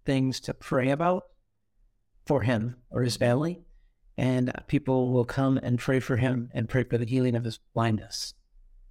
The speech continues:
And, uh, it, he's, again, he's very gracious and kind, but he's like,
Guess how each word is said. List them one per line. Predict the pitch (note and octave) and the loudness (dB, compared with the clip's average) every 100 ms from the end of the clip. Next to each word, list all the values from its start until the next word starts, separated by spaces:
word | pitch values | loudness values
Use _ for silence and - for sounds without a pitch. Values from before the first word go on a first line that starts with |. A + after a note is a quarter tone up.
| - - - | -20 -20 -8
And, | A2 A2 G#2+ | -4 -2 -2
uh, | - - - _ - - - | -4 -8 -12 _ -20 -20 -20
it, | - - - - _ _ _ - - - - - | -20 -20 -20 -20 _ _ _ -20 -20 -20 -12 -2
he's, | D3 | 0
again, | C#3 D#3 C3+ | 0 0 0
he's | A#2 B2+ | 0 0
very | B2+ B2 | 2 0
gracious | A#2+ A#2+ A#2+ B2 - | 2 0 0 -4 -2
and | A#2 | -2
kind, | - A2+ G#2+ - | 0 0 -2 -2
but | |
he's | A#2+ A#2+ | -2 0
like, | G#2+ | -2